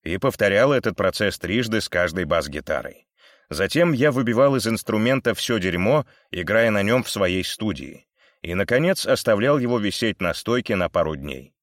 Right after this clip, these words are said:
Ни один бас не прошел эти испытания, за исключением баса, сделанного Садовски». «Poor Twisted Me», Джеймс Хэтфилд, Ларс Ульрих. Происхождение.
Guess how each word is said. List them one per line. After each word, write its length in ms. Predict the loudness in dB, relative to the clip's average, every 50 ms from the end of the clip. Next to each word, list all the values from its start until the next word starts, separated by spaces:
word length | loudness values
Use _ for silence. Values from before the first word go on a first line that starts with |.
| _ _ _ _ _ _ _ _ _
Ни 160 | -4 -2 0
один 500 | 2 2 2 2 2 2 0 2 0 2
бас 280 | 4 4 4 2 2 -2
не 100 | -2 -2
прошел 440 | 0 0 0 0 0 0 0 0
эти 220 | 0 -2 -2 -4 -6
испытания, 760 | -6 -6 -8 -8 -4 0 0 2 2 2 2 2 0 0 -4 _ _ _ _ _ _
за 180 | -8 -4 -4 -4
исключением 720 | -2 -2 -2 -2 -2 0 0 0 0 0 0 0 0 0
баса, 340 | 2 2 2 2 0 -2 -4
сделанного 600 | -4 -4 -4 -2 -2 0 0 -2 -2 -4 -4 -6
Садовски». 760 | -4 -6 -6 -6 -4 -4 -6 -6 -6 -10 -12 -14 -18 -18 -20 _ _ _ _ _ _ _ _ _ _ _ _ _ _ _ _ _ -4
«Poor 360 | 0 2 2 4 4 2 2
Twisted 560 | -2 -4 -2 -2 -2 -2 -2 -4 -4 -6 -4
Me», 380 | -4 -4 -2 -2 -4 -6 -10 -16 _ _ _ _ _ _ -10
Джеймс 340 | -4 -2 0 0 0 -2 -4
Хэтфилд, 640 | -2 -2 0 0 0 -2 -4 -4 -4 -6 -10 -14 -10
Ларс 380 | -4 -2 0 0 0 -2 -6 -6
Ульрих. 600 | -4 -4 -4 -4 -6 -10 -14 -16 -20 -20 _ _ _ _ _ _ _ _ _ _ _ _ _ _ _ _
Происхождение. 1000 | 0 0 2 2 0 2 2 2 2 2 0 -2 -2 -4 -4 -6 -10 -14 -18